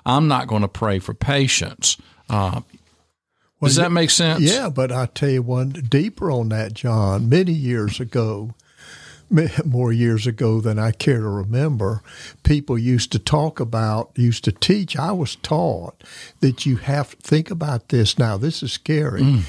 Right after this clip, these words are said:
Speaker 2: You have to earn the fruit of the Spirit. You've got to learn it the way we would learn in a classroom.
Speaker 1: Yeah.
Speaker 2: And you've got to learn it each one at a time until finally, over a period of w-, months and years,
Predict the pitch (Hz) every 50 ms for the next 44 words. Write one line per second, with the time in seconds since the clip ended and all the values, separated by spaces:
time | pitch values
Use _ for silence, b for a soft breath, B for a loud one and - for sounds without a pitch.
0 | - - - - 139 123 - - 139 143 131 - _ - 127 - - - 175 185
1 | 202 208 202 160 117 104 92 110 104 101 95 95 - B B B B B B -
2 | 113 - - - - 131 117 101 98 98 92 - 101 - - - _ - 117 101
3 | 90 85 87 98 - - - 107 107 117 - - 131 120 120 104 - - 113 104
4 | 104 110 123 143 160 165 165 160 123 98 104 - - 101 98 101 113 117 117 113
5 | 113 120 113 104 113 113 107 - 113 113 117 117 110 107 101 95 95 92 - -
6 | - 147 147 151 151 127 - - 120 104 98 92 87 92 92 92 95 92 90 90
7 | 90 92 - 147 139 123 120 117 113 117 127 127 120 110 - - 107 107 107 127
8 | 147 160 160 160 151 127 113 110 - - 123 139 165 156 - - 170 156 156 156
9 | 156 156 156 151 147 - - - 175 175 170 160 123 104 95 95 107 110 B B
10 | B B B B 127 123 - - 110 104 - - - 143 151 147 160 151 143 120
11 | 110 104 113 117 123 113 113 107 95 - - - 143 131 131 123 110 104 113 -
12 | - 120 143 - - 139 131 131 120 - - 117 110 110 127 139 147 143 127 107
13 | 107 107 -